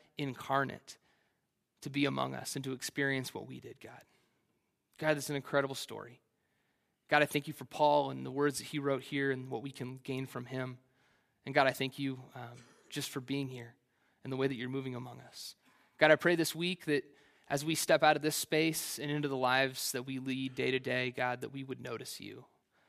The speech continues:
that with every step we took, that we would be looking to our left and to our right and discovering where it is that you're lurking in our midst, that you're waving to us and saying, "Hey,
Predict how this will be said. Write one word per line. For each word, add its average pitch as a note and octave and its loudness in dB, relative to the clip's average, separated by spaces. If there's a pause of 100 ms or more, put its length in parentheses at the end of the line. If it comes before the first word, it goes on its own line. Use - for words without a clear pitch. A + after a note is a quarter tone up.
(240)
that C#3+ -6
with C#3 2
every C#3 4
step - 2
we C3+ -4
took, C3 -2
that A2 -4
we C3+ -4
would C3 -4
be B2+ -2
looking C3 -4
to C#3 -4
our A#2+ 0
left B2+ 2
and C3 -6
to C3+ -4
our A#2+ 0
right B2+ 0
and C3 -14
discovering B2+ -4
where C3 2
it C3+ 4
is C3 0
that B2+ -6
you're B2+ -4
lurking C3 -6
in B2 -8
our A#2+ -8
midst, B2+ -6
that - -6
you're C#3 -4
waving C#3 0
to C#3 -4
us C3 -4
and C3 -10
saying, C3 -4
"Hey, D3 2